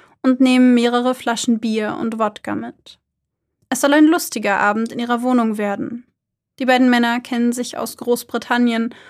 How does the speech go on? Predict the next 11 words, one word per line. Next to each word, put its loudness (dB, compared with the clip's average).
und -2
wohnen 2
seit 0
einigen 0
Wochen -2
sogar -4
gemeinsam 0
in -6
Igors -6
Wohnung. -8
Das -2